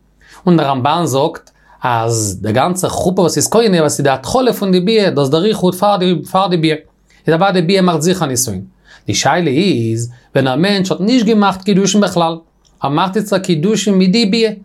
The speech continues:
די שאלה איז, וואס זי מאכט ביידע זאכן צוזאמען, און מיר דארף נישט קיין חופה אדער א צווייטע בעילה,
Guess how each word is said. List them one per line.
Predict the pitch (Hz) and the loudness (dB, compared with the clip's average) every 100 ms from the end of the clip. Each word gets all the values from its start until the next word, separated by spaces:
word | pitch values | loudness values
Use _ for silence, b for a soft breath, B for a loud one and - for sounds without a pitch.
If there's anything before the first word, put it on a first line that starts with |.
| b b | b b
די | 156 147 | 0 0
שאלה | 160 175 180 180 | 2 0 2 2
איז, | 180 | 0
וואס | 165 - | -2 0
זי | |
מאכט | 170 156 131 | 0 0 -2
ביידע | 135 170 170 | 0 2 2
זאכן | 147 156 165 | 0 0 -2
צוזאמען, | 160 127 120 139 170 - _ _ b b | -2 0 0 0 -2 -6 _ _ b b
און | 180 | 2
מיר | 147 | 4
דארף | 139 139 | 2 0
נישט | 156 143 | -2 -2
קיין | 160 147 | -2 0
חופה | 147 151 147 | 0 2 0
אדער | 143 135 | 0 -2
א | |
צווייטע | - 156 156 | 0 0 0
בעילה, | 147 151 165 | 0 2 2